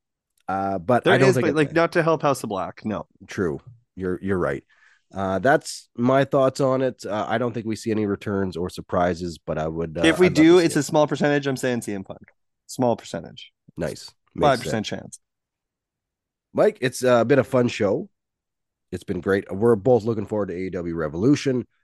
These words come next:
Speaker 1: We will be following up next week on, uh, a review of that show and anything else that we've seen. Uh, but let's not forget, dudes, it's also WrestleMania season.
Speaker 2: Hmm.
Speaker 1: And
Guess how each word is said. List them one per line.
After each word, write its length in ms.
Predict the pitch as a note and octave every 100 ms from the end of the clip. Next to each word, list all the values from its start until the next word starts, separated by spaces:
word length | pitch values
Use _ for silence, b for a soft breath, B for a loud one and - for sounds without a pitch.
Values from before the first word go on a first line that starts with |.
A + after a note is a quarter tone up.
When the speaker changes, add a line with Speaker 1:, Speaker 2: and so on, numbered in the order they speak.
| _
Speaker 1:
We 140 | E2 E2+
will 120 | E2+
be 120 | E2+
following 460 | - F#2 F2 E2+ E2+
up 160 | D#2+
next 280 | E2+ D#2+ -
week 240 | F2 E2
on, 380 | D#2 D#2 D#2 D2
uh, 220 | C#2+ C2 -
a 80 | C#2+
review 340 | D2 D2 F#2
of 80 | G2
that 180 | F#2+ F2+
show 220 | - F#2+
and 80 | F2
anything 320 | E2 C#2+ C#2+
else 160 | E2 E2
that 100 | -
we've 160 | D#2
seen. 400 | - - G2+ F#2+ F2+ _ _ _
Uh, 240 | E2 F2+
but 260 | F2 G#2 G#2 _ -
let's 180 | -
not 160 | G#3+ G3
forget, 220 | A2 G#2
dudes, 300 | - E2+ D#2+ E2+
it's 200 | - G#2 - -
also 600 | C#3 D#3+ - G2 F2 E2+ _ _ _ _
WrestleMania 520 | F#2+ - F2 D#2+ D2 -
season. 340 | C#2 B1 - - _ _ _ _ _ _ _ _ _ _ -
Speaker 2:
Hmm. 120 | B2
Speaker 1:
And 480 | E3 E2+ D#2+ E2+